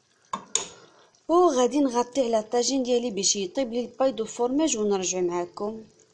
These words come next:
ودابا باش نشوفو الطاجين ديالنا واش طاب ولا ما طابش.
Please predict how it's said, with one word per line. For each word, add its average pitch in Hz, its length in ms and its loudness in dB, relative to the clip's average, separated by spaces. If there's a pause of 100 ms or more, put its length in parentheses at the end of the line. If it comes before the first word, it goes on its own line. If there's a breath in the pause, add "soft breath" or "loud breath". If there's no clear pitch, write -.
(1300 soft breath)
ودابا 262 440 0
باش 247 300 0
نشوفو 220 420 -2
الطاجين 226 580 0
ديالنا 190 440 2
واش 196 300 0
طاب 226 220 -2
ولا 175 220 -2
ما 175 160 2
طابش. 170 460 -2